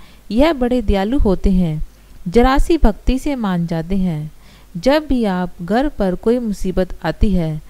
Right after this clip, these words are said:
तो पंडित जी लोग भी यही कहते हैं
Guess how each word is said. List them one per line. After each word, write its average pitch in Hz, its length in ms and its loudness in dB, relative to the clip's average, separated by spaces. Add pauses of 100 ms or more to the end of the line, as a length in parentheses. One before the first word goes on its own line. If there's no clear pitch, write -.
(320)
तो 190 380 2
पंडित 226 460 -2
जी 165 280 -2 (340)
लोग 226 400 4
भी 208 140 6
यही 214 360 2
कहते 185 380 0
हैं 196 360 0